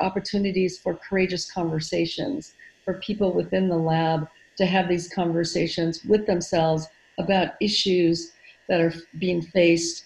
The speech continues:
and topics with people in the lab. So that's kind of a broad spectrum. Happy to talk more, but it's, um, hard to kinda encapsulate three and a half days.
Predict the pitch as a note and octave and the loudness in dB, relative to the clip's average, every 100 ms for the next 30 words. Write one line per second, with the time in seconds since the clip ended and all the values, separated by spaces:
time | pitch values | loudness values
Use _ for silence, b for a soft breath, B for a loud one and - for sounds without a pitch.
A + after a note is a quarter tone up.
0 | D#3+ F3+ E3 E3 E3 - - G#3+ G#3+ F3+ | 0 4 4 4 2 -2 -4 -4 0 0
1 | E3 - - b b b _ F3 E3 - | 0 -10 -16 b b b _ 0 0 -2
2 | - F#3 - F3+ F3 E3 D3+ - - - | 0 0 2 2 2 2 0 0 -4 -8
3 | _ _ _ - G#3 G3+ A3+ - D#4+ D4+ | _ _ _ -2 2 4 2 2 0 2
4 | G3+ E3+ G3+ G3+ G3+ G3 - - - F#3+ | 0 0 0 2 2 0 -8 -4 0 0
5 | G3 G3 F#3+ F3 G3 F#3 F3 F3 - F3+ | 2 0 2 0 0 0 0 -2 -4 -6
6 | - F#3 F#3 F#3+ F#3+ F3 - F3+ F3 - | -6 -6 -4 0 0 0 0 -2 -2 -6
7 | G3 - - - - F3+ F3+ E3 G3+ F#3+ | -6 -6 -16 -16 -8 -4 -4 -2 -2 0
8 | F#3+ - - F#3 E3 F3 E3 F#3+ E3+ - | -2 -4 -2 0 0 -2 -4 -2 -4 -2
9 | F3 D#3 - - E3 D#3+ D3+ D3 - - | 0 0 -2 -4 -2 0 0 -4 -4 -4
10 | - - - | -4 -8 -14